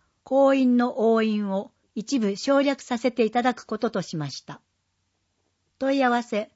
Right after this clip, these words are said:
企画制作課、電話七九二一四二五、アイディー番号二七一四三。問い合わせ、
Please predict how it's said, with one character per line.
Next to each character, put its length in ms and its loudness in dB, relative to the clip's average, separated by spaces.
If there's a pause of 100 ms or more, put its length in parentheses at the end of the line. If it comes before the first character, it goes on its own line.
(380)
企 300 -6
画 40 -16
制 260 -2
作 340 -8
課、 240 -6 (520)
電 280 0
話 200 -2
七 280 0
九 280 0
二 280 -4 (120)
一 260 -6
四 280 2
二 220 -2
五、 280 -6 (800)
ア 140 -2
イ 100 -2
デ 100 -2
ィ 120 2
ー 20 -2
番 300 0
号 300 -6 (100)
二 240 4
七 260 2
一 280 -6
四 220 -2
三。 360 -8 (1400)
問 180 -2
い 60 2
合 60 2
わ 120 0
せ、 300 -6